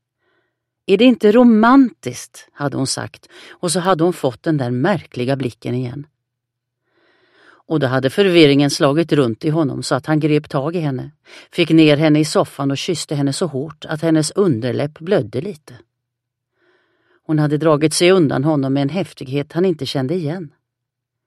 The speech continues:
Romantik är inte att slänga omkull mig så här, hade hon sagt. Det är inte romantik. Vi får väl se i Italien, hade han tänkt.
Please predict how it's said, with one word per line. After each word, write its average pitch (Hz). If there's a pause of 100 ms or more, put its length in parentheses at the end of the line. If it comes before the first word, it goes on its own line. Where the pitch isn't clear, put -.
(960)
Romantik 170
är 147
inte 151
att 113
slänga 131
omkull 151
mig 139
så -
här, 131
hade 143
hon 139
sagt. - (760)
Det 214
är 247
inte 185
romantik. - (1700)
Vi 143
får 143
väl 139
se 139
i 143
Italien, 147
hade 120
han 110
tänkt. -